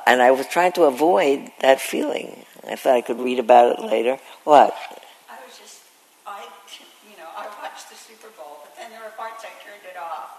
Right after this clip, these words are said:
Speaker 2: And then I watched the, uh, speech, but then there were parts when I got like that, and I'm starting to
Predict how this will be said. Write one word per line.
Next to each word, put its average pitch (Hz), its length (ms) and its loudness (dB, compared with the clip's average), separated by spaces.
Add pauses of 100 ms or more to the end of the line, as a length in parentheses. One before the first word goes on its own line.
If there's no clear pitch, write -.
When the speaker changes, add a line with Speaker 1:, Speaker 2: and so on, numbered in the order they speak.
(360)
Speaker 2:
And 202 160 -20
then 214 160 -14
I 196 240 -14
watched 208 400 -16
the, 185 140 -18 (100)
uh, 180 160 -18
speech, - 640 -20 (480)
but 214 160 -20
then 226 160 -18
there 214 160 -16
were - 120 -20 (120)
parts 247 320 -16
when 196 160 -20
I 196 240 -14
got 214 240 -14
like - 240 -16
that, - 320 -18
and 190 160 -20
I'm 180 160 -20
starting 185 400 -20
to 180 120 -20